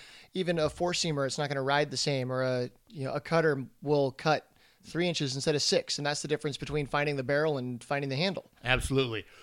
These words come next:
Speaker 2: So the, the Major League Ball has smaller seams and better quality leather.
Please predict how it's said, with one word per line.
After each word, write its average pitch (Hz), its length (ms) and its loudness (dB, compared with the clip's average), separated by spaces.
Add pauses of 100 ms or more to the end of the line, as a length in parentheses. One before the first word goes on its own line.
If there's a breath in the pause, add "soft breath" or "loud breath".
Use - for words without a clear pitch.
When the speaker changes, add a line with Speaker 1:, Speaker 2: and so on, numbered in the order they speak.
Speaker 2:
So 196 140 2
the, 156 100 2 (140)
the 147 80 -4
Major 196 240 0
League 208 140 -2
Ball 175 200 4
has 139 200 2
smaller 160 420 0
seams 139 440 -4
and 127 280 -6
better 160 200 2
quality 139 520 0
leather. 110 460 -4